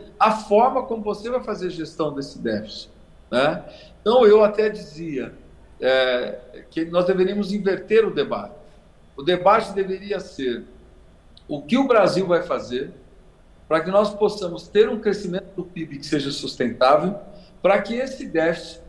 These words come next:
nos próximos anos, seja incorporado pelo orçamento em cima do crescimento do pib. Eu penso que esse é o debate central, né? Porque senão a gente cria uma contradição, que ela é uma falsa contradição, entre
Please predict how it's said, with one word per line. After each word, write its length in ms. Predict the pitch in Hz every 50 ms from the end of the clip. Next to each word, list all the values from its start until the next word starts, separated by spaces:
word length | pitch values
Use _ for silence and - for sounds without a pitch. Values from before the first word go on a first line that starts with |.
| - - - - - - - -
nos 200 | 175 202 202 -
próximos 680 | - 214 226 226 247 226 - 226 214 196 175 - -
anos, 260 | 160 170 185 190 - -
seja 240 | 202 196 180 240
incorporado 840 | 277 302 - - 269 254 233 - - 202 180 175 175 180 175 175 170
pelo 260 | 170 - - 156 151
orçamento 720 | 156 151 147 - - 143 127 127 135 143 165 196 - - - - - - - - - -
em 100 | 214 233
cima 280 | - - 208 196 208
do 100 | 220 208
crescimento 420 | 208 226 220 - - 233 233 - -
do 60 | -
pib. 480 | - 254 262 254 - - - 107 107 - - - - - -
Eu 160 | - 165 165
penso 400 | - 214 226 240 233 - 240 226
que 220 | - - 240 240 233
esse 340 | 254 302 330 294 - -
é 20 | 233
o 60 | 196
debate 420 | 185 185 170 156 156 147 147 - - -
central, 680 | 131 123 117 - - 117 110 104 104 - - - - - _ - - _ -
né? 220 | 135 147 165 185 180
Porque 340 | - - 220 208 208 262
senão 220 | 226 - 294 294 294
a 20 |
gente 260 | 240 - - - -
cria 120 | - 247 240
uma 160 | 226 214 -
contradição, 920 | 202 196 185 185 175 165 151 156 - - - 208 214 208 190 - - - - - - - - - - - - _ - -
que 80 | -
ela 140 | 170 170 170
é 40 | 160
uma 160 | 147 147 135
falsa 400 | - - - 190 202 208 202 -
contradição, 800 | 151 - 143 135 127 131 127 - - - 185 196 196 196 196 - - - - - - - - -
entre 720 | 165 175 185 180 175 - 190 170 160 151 110 107 104 -